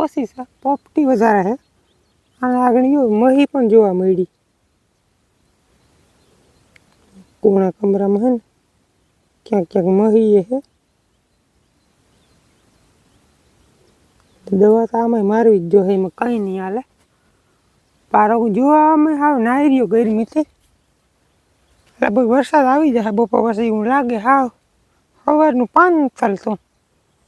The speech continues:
મિત્રો, રૂંઢાણા સાડા છ ને વાગી ગયા ને બપોર. મોસમ બાયપા, બાયપા, બાયપા વાતી પૂરી. એક સાટો ને આપી દો. હવે આ બધું ટૂંકમાં ક્લીન થઈ ગયું વાતાવરણને.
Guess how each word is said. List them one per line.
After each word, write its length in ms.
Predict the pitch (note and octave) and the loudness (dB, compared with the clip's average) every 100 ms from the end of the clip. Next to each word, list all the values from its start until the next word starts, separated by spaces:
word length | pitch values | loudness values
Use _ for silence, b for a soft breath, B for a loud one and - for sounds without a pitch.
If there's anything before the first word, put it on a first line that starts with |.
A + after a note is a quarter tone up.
| _ _ _ _ _ _ _ _ _ D4 | _ _ _ _ _ _ _ _ _ -4
મિત્રો, 320 | D4+ D#4 B3 | 2 4 4
રૂંઢાણા 480 | C4 B3+ D4+ D#4 C4 | 2 4 4 2 0
સાડા 260 | D4 D4+ D#4+ | 2 4 2
છ 200 | D#4+ D#4 | 0 -2
ને 60 | |
વાગી 280 | C#4+ C#4+ D4+ | -2 -2 -2
ગયા 280 | D4+ E4 C#4+ | -2 -4 -4
ને 60 | A3+ | -6
બપોર. 380 | A#3 B3 C#4+ | -6 -4 -4
મોસમ 440 | B3+ B3+ C4 C4+ G3+ | -2 -2 -2 -4 -6
બાયપા, 420 | G3+ A3+ - C4 | -6 -6 -2 -2
બાયપા, 460 | A3 A3 A3+ B3+ A#3 | 0 -4 -4 -4 -2
બાયપા 420 | G#3 A3 - A#3 | -2 -6 -6 -2
વાતી 320 | G3 G3+ C4 | -2 -4 -8
પૂરી. 360 | G3+ A3+ A3+ C4+ _ _ _ _ _ _ _ _ | -4 -2 -2 -4 _ _ _ _ _ _ _ _
એક 160 | A3 - | -10 -2
સાટો 360 | C4 C4 D#4 | -2 0 -2
ને 80 | B3 | 0
આપી 260 | A3+ G#3 A3 | -2 -4 -8
દો. 120 | C#4 _ _ _ _ - | -10 _ _ _ _ -10
હવે 140 | G#3+ | -4
આ 200 | A#3 A#3 | 0 0
બધું 320 | A#3+ A3+ A3+ G#3+ | 0 -4 -6 -8
ટૂંકમાં 240 | A#3+ A#3 | -6 -6
ક્લીન 340 | - C#4 B3+ | -4 -4 -2
થઈ 160 | A3 C4 | -2 -2
ગયું 240 | A3+ G#3 | -2 -4
વાતાવરણને. 560 | G3+ - G#3+ G#3+ G#3 | -4 -2 0 0 -2